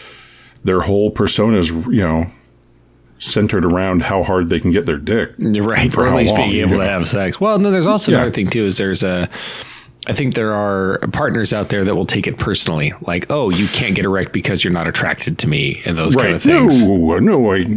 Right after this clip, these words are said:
Speaker 1: 'cause I've been drinking Jameson.
Speaker 2: Right, exactly. Which,
Speaker 1: But you
Speaker 2: by the
Speaker 1: haven't
Speaker 2: way,
Speaker 1: been
Speaker 2: this is not a
Speaker 1: drinking.
Speaker 2: knock on Jameson, by the way. Any
Speaker 1: No, not
Speaker 2: whiskey,
Speaker 1: at all.
Speaker 2: any whiskey will do the trick.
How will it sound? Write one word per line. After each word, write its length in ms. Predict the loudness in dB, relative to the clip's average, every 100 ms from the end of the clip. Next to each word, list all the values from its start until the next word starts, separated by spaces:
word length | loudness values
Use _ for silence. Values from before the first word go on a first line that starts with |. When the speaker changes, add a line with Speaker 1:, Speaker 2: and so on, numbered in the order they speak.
| -2
Speaker 1:
'cause 180 | 0 2
I've 200 | 2 2
been 180 | 2
drinking 380 | 2 2 2 2
Jameson. 500 | 4 4 2 -4 -8 -4
Speaker 2:
Right, 280 | -2 -2 -2
exactly. 600 | -2 0 -2 -2 -4 -6 -2
Which, 140 | 2 4
Speaker 1:
But 20 |
you 40 | 6
Speaker 2:
by 40 |
the 20 |
Speaker 1:
haven't 160 | 6 6
Speaker 2:
way, 60 | 6
Speaker 1:
been 60 |
Speaker 2:
this 100 | 6
is 60 | 6
not 140 | 6 4
a 40 |
Speaker 1:
drinking. 40 | 2
Speaker 2:
knock 240 | 0 -2
on 120 | 0
Jameson, 440 | 0 0 0 0 -2
by 140 | -2
the 100 | 0
way. 140 | 0 4
Any 80 |
Speaker 1:
No, 100 | 4 4
not 60 | 4
Speaker 2:
whiskey, 200 | 4 4
Speaker 1:
at 80 |
all. 240 | 4 2 0
Speaker 2:
any 180 | -2 0
whiskey 300 | 0 0 0
will 60 | 0
do 100 | 0
the 60 | 0
trick. 340 | -2 -4